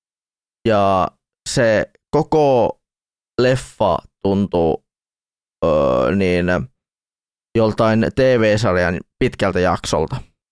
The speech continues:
Mä olin kattonut sitä leffaa noin puolen tunnin verran jo siinä kohtaa, kun mä ensimmäisen,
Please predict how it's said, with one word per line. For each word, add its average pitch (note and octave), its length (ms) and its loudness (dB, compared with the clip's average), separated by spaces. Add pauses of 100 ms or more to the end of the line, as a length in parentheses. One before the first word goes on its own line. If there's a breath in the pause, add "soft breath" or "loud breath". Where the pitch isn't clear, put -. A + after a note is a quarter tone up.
(720)
Mä - 960 -16
olin D#3+ 100 0
kattonut G#3 300 -2
sitä D#3+ 180 0
leffaa A#2 540 0 (1000)
noin B2 180 0
puolen C3 300 2
tunnin G2+ 300 0
verran F2+ 420 0
jo B1+ 240 -4 (500)
siinä G#2+ 240 0
kohtaa, - 420 -4 (480)
kun G#2+ 80 -2
mä G2 160 0 (140)
ensimmäisen, G#2+ 400 -2